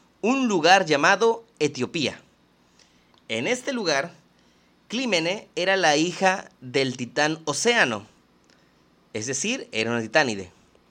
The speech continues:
Se enamoró y se casó con un humano de nombre Mérope, quien tiempo después se convirtió en rey de Etiopía. Clímene y Mérope vivían muy felices en Etiopía,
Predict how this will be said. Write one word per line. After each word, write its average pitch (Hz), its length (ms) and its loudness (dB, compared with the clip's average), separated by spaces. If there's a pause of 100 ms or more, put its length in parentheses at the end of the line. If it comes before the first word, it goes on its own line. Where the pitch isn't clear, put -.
(440)
Se - 180 -2
enamoró 180 460 4
y 285 60 2
se - 140 0
casó 208 360 0
con 185 160 2
un 214 100 2
humano 185 500 2 (400)
de 135 200 0
nombre 190 560 0
Mérope, 160 500 0 (460)
quien 143 240 -2
tiempo 139 340 0
después 185 420 -2
se 185 140 -6
convirtió 131 680 0 (100)
en 120 180 -2
rey 139 240 0
de 143 60 -2
Etiopía. 120 560 -6 (1300)
Clímene 277 540 2
y 170 100 0
Mérope 180 420 2
vivían 156 380 -2
muy 196 200 0
felices 165 460 -2
en 151 140 -2
Etiopía, 160 480 -4